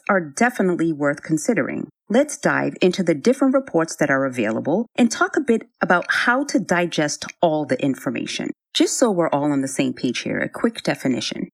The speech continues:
I V F involves extracting a woman's eggs, fertilizing the eggs in the laboratory to create embryos, possibly testing the embryos, and then transferring an embryo into the woman's uterus through the cervix. Whether using one's own eggs,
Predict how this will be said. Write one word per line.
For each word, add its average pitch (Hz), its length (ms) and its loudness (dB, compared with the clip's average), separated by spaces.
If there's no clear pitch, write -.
I 269 140 2
V 294 220 2
F - 400 -6
involves 143 520 0
extracting 170 600 0
a 135 60 0
woman's 123 440 0
eggs, - 560 -6
fertilizing 262 720 2
the 240 180 0
eggs 180 300 2
in 165 120 2
the 156 60 0
laboratory 127 680 -2
to 170 140 -4
create 180 420 -2
embryos, 113 640 -2
possibly 160 600 0
testing 139 440 0
the 120 140 0
embryos, 127 600 -2
and 214 140 4
then 254 160 2
transferring 190 800 0
an 202 120 0
embryo 151 520 0
into 233 240 4
the 269 140 4
woman's 190 480 0
uterus 135 420 0
through 139 200 0
the 135 80 -4
cervix. - 640 -2
Whether 180 440 4
using 180 500 2
one's 160 280 4
own 139 260 2
eggs, - 440 -2